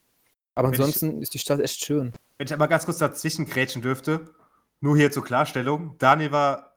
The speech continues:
Speaker 2: zwar in Frankreich, auch in dem Risikogebiet, aber bevor es als Risikogebiet eingestuft worden ist, also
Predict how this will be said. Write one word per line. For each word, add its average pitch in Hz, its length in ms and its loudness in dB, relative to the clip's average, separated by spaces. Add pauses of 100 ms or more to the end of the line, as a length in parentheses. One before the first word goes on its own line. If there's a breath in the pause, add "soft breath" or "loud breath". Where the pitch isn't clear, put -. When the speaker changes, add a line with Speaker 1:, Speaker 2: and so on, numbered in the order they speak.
Speaker 2:
zwar 131 220 -4
in 127 80 -10
Frankreich, 139 520 -2
auch 131 100 -6
in 135 100 -4
dem 120 60 -10
Risikogebiet, 151 600 -6
aber 127 380 2
bevor 147 320 0
es 143 100 -4
als 135 240 -6
Risikogebiet 139 580 -4
eingestuft 120 440 -4
worden 104 240 -4
ist, 107 260 -10
also 104 380 -4